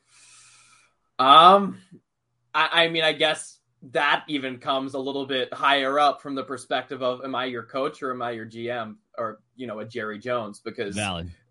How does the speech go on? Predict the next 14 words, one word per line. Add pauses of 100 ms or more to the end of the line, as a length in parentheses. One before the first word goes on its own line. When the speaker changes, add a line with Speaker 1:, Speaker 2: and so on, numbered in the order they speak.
(220)
Speaker 1:
because
of
how
much
you
pay
Ezekiel
Elliott,
you
probably
should
use
Ezekiel
Elliott.